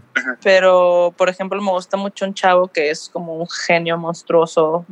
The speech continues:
que toca cualquier género que quieras, sobre todo jazz, de hecho, pues, se llama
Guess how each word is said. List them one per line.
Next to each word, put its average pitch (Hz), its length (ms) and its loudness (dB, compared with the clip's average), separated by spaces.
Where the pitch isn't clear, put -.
que - 100 0
toca 156 380 2
cualquier 165 340 2
género 175 360 0
que 165 100 -10
quieras, 160 380 -2
sobre 165 260 0
todo 160 160 0
jazz, 165 320 2
de 175 80 -2
hecho, 196 220 -4
pues, - 120 -20
se - 80 -2
llama 170 160 0